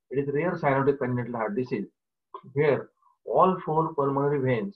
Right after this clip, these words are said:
are malpositioned and makes anomalous connection to the systemic venous circulation. Normally, pulmonary veins return oxygenated blood from the lungs to the left atrium,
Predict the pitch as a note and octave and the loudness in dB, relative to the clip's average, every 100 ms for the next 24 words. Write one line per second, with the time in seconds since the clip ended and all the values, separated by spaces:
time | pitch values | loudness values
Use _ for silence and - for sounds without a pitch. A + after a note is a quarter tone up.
0 | - A#2+ A#2+ A#2 C3 C3 B2+ B2 C3+ D3 | -4 -4 2 2 2 0 -2 -2 -4 -6
1 | D3 - _ _ _ - B2 B2 D3 D#3+ | -8 -14 _ _ _ -10 -6 -2 -2 -2
2 | - - B2+ C3 C#3+ C#3 - A#2+ B2 B2+ | -8 -6 -2 0 2 0 -2 -2 -2 -4
3 | C#3+ C3 A2+ B2 - - - G#2 A2+ G2 | -8 -6 -6 -6 -8 -12 -8 -8 -8 -8
4 | - A2 - - F#3 F#3+ - - _ _ | -10 -8 -8 -8 -12 -16 -18 -20 _ _
5 | _ _ _ _ _ _ _ _ A#2 C3+ | _ _ _ _ _ _ _ _ -4 -2
6 | E3+ F3 B2+ G#2+ - _ _ B2+ C3+ D3 | 2 2 2 -4 -14 _ _ -2 2 0
7 | E3 E3+ C3+ C3+ C3 B2 C3+ C3 A#2+ - | -2 -2 0 0 0 -2 0 2 0 0
8 | D#3+ D#3+ D3+ D3 B2 B2+ B2+ A2+ G#2+ G#2 | -4 -2 -2 -2 2 2 2 0 0 -2
9 | A2 B2+ C3 A2+ G2+ G2+ G2+ G2 F#2+ C3+ | -2 -4 -4 -8 -4 -2 -2 -8 -6 -8
10 | E3 | -8